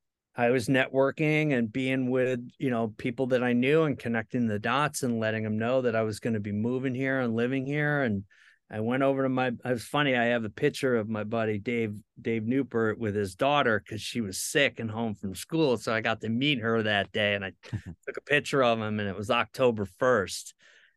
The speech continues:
Speaker 1: And, uh, when I sat with him, I said, "You know, look, man, we've been friends a long time." Um, you know, and he's an entrepreneur. And I said, "If there was anything for us to do together,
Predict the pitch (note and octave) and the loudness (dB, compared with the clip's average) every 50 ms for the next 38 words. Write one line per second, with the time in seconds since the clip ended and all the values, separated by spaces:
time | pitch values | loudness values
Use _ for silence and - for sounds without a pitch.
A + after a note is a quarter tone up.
0 | _ - A#2+ A#2 A2+ A2+ A2 G#2+ G#2+ G#2+ G#2+ G#2 G2+ G#2 G2+ G2+ G2 G2 F#2+ F#2 | _ -6 -4 0 2 2 2 2 2 2 0 0 0 0 0 0 0 0 -2 -4
1 | - - B2+ A#2+ A#2 A2 G2+ - - F3 F#3+ F#3+ D3+ C3 B2 B2+ B2+ B2+ B2 A#2+ | -4 -4 -2 -2 0 -2 -2 2 2 4 4 4 2 0 0 0 2 2 0 0
2 | A#2 A2 - C3+ B2+ B2+ B2+ B2 C#3 D#3+ E3+ E3+ E3 D#3+ D#3+ E3+ E3+ D#3+ D3+ - | -2 -2 -2 -2 -2 -2 -2 -2 -2 0 2 2 4 4 4 6 4 4 4 2
3 | D3+ C#3 C3+ C3+ C3+ D3 D3+ C#3+ D3+ C#3 A#2+ - - B2 B2+ C3 A#2+ B2 A2+ A2+ | 0 0 0 0 0 -2 -2 -2 -2 -4 -2 -2 0 0 0 0 0 -2 -2 -2
4 | A#2 A#2+ A#2 A2+ A2 G#2 G#2 - - D#3+ E3+ E3 D#3 C3+ B2+ A#2+ A#2 A2+ A2+ A2 | -2 0 0 0 -2 -2 -4 -4 -2 0 2 4 4 4 4 4 4 2 0 -2
5 | - - _ _ _ _ _ _ _ _ _ _ _ _ _ _ - B2 B2 A#2 | -6 -16 _ _ _ _ _ _ _ _ _ _ _ _ _ _ -10 -6 -4 -2
6 | A2+ A2+ A2+ A2+ A2+ A2 A2+ A2+ - _ - D#3 D3+ C#3 A#2+ G#2+ A2 A2 A2+ A#2 | -2 0 0 2 2 2 0 -2 -4 _ -4 -2 0 0 0 0 0 0 0 0
7 | A2+ D3 C#3+ B2 C3+ B2 A#2+ A2 A2+ A#2 A2+ - A2+ G#2+ - - A2+ A2 G#2+ G#2+ | 2 2 0 2 2 0 2 2 2 0 -2 -4 -8 -8 -6 -4 -2 -2 0 0
8 | G#2+ A2 A2+ B2 B2 A#2 - B2 A#2 A#2+ - - B2+ B2 B2 A2 C3 C3 C#3 C#3+ | 0 0 2 0 0 0 0 0 0 0 0 2 2 2 2 2 2 2 2 0
9 | C#3+ - C#3+ C3 A#2 - A#2+ A#2+ A#2 A2+ A2 - - - G#2+ G#2+ - E3 F3 F3+ | 0 0 -2 -2 -2 -4 -2 -2 -2 -2 -2 -6 -8 -8 -8 -2 4 6 6 6
10 | E3 E3 D#3+ D#3 D#3 D#3 D#3 C#3+ D3+ D3+ D3+ D3 C#3+ B2+ | 6 6 4 4 6 6 6 6 4 4 4 4 2 0